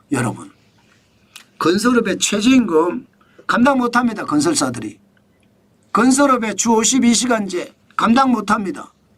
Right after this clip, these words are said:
건설업의 노조활동 감당 못합니다. 그러니 건설업체들이 만세 부르고 만세.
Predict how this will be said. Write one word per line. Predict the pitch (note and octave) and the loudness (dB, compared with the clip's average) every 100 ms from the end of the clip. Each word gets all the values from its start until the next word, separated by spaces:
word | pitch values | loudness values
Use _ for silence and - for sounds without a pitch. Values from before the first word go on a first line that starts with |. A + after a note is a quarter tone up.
| _ _ _ - | _ _ _ -2
건설업의 | G#3+ C4 C#4 C#4 A#3 A#3 A#3 - | 0 2 2 2 2 2 0 0
노조활동 | D#3 F3 B3 A#3+ G3 F#3 G#3+ F#3+ - | 0 2 4 2 0 -6 -6 -6 -2
감당 | G3+ A#3+ C4+ | 2 2 2
못합니다. | A3 G#3 A3 G#3 E3+ G#2+ _ _ _ _ _ _ | -2 -2 -2 -2 -8 -14 _ _ _ _ _ _
그러니 | - C4 A#3+ A3 | 2 4 4 4
건설업체들이 | F#3+ G#3+ A3 A#3 G#3+ F#3+ F3 E3+ | 2 2 2 0 -2 -4 0 0
만세 | E3 G#3+ A#3+ | 0 0 -2
부르고 | A3+ C#3+ | -2 -4
만세. | B2 B2 - | -4 -4 -8